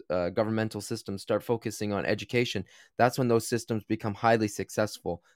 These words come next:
That's when they start seeing really big, uh, increases in their productivity and production rates. Uh, we also had someone said, "I wonder how much is spent on education in Finland." Well, I actually brought up the,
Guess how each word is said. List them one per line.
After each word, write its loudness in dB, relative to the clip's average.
That's -4
when -2
they 2
start 2
seeing 0
really 4
big, 2
uh, 4
increases -2
in 2
their 4
productivity 2
and 0
production -2
rates. -10
Uh, 10
we 8
also 8
had 8
someone 2
said, 4
"I 6
wonder 8
how 2
much 2
is -2
spent 2
on 2
education 0
in -2
Finland." 0
Well, 6
I 8
actually 4
brought 4
up 0
the, 4